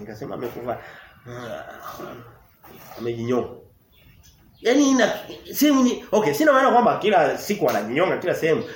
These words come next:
lakini ni vitu ambavyo sio, ni vya kawaida sana kujinyonga. Tena mpaka watoto wa shule ya msingi. Mtoto anafika shuleni, akikosa marafiki,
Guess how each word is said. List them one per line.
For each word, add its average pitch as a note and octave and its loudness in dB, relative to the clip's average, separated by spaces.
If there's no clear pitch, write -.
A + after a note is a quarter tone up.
lakini A3+ 2
ni F#3+ 6
vitu A3 0
ambavyo G#3 4
sio, - 0
ni E3+ 2
vya F#3 0
kawaida G3 0
sana F#3+ -4
kujinyonga. A2 -10
Tena C#4 4
mpaka B3 2
watoto B3 4
wa G#3 8
shule A#3+ 2
ya F#3 4
msingi. D#3 -2
Mtoto C4 2
anafika A#3+ 4
shuleni, C4+ 6
akikosa A3+ 2
marafiki, A3+ 2